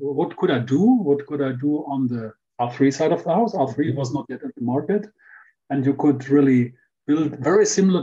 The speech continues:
transactions. And for me, it was very easy to understand that the program model was,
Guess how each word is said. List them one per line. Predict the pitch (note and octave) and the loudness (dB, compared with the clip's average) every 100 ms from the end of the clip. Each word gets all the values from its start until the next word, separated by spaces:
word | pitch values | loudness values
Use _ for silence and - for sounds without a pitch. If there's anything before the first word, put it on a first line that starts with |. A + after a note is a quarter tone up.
| - | -2
transactions. | D#3 D3 E3 F3+ D3+ B2+ | -6 -4 -6 -2 -2 -2
And | B2+ B2 | -6 -4
for | C#3 | -2
me, | F#3 F3+ | 0 0
it | C#3+ | 0
was | C#3 D#3+ | -2 -4
very | D#3 D3 D3 - - _ F#3+ | 0 2 0 -8 -20 _ -4
easy | F#3 | -2
to | D3+ D3 | 0 0
understand | C3+ - D3+ F3+ | 0 0 0 2
that | C#3 B2 | 0 -6
the | - A#3+ | -4 0
program | C4 G#3+ E3 | 2 4 4
model | C3+ D3 C#3 - _ _ | 4 4 2 -6 _ _
was, | D#3 | -12